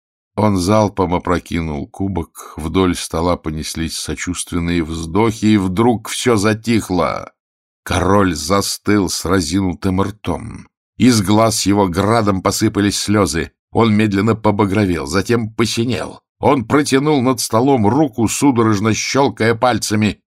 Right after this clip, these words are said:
Дон Ребе поспешно сунул ему солёный огурец. Король молча швырнул огурцом в Дона Ребу и опять протянул руку.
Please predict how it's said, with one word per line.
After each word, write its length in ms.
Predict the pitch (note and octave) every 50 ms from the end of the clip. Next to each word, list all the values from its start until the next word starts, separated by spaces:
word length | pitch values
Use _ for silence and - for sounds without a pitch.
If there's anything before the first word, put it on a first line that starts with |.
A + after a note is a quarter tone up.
| _ -
Дон 300 | - F2 F#2+ G2 F2 D#2 D#2
Ребе 240 | D#2+ F2 F2 F#2 F#2+
поспешно 580 | - - F2 - - - E2+ E2 - - F2 E2
сунул 440 | - - - F2 E2+ E2+ E2+ E2+ E2+
ему 220 | F2 E2+ E2+ E2+
солёный 540 | - - - F2+ F2 E2+ E2 D#2 E2 E2+ E2
огурец. 600 | E2 D#2+ E2+ F2+ F2+ F#2+ F2 - - - - - _ _ _ _ -
Король 320 | - B2 A#2+ A#2 A2+ A2+
молча 380 | A2 A2+ A#2+ A2+ G#2+ - - G#2+
швырнул 580 | - - A2 A2+ B2 A#2 A2+ B2 B2+ B2 A2+
огурцом 600 | A2+ A2 G#2 A#2 A2+ A2 - - B2 A#2+ A2+ G#2
в 100 | F2 F#2
Дона 400 | F#2+ F2+ G2+ A#2+ A#2 A2 A2+ A2
Ребу 420 | A2+ A2+ A#2+ B2+ A#2+ A2+ G#2+ A2+ A2+
и 40 |
опять 500 | A2 A2 A2 A2+ A2 B2+ A#2+ A2+ A2+ -
протянул 640 | - G2+ A2 A2+ A2+ - A2+ A#2+ B2+ A#2+ A2 G#2+ A2
руку. 640 | G#2 G#2+ A#2+ C3+ C#3 A#2 A#2+ - A#2 A2 F#2+ - _